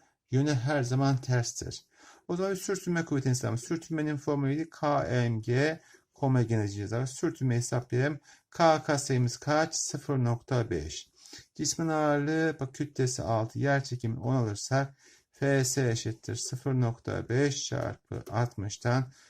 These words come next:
sürtünme kuvvetini burada otuz Newton olarak bulduk.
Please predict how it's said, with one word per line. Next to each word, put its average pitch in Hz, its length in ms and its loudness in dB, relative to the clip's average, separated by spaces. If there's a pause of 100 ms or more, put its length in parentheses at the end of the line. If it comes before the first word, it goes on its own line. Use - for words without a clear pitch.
(120)
sürtünme 135 580 -2
kuvvetini 107 480 -4
burada 120 520 0 (260)
otuz 120 340 -4
Newton 110 280 -2
olarak 117 300 -2
bulduk. 82 280 -6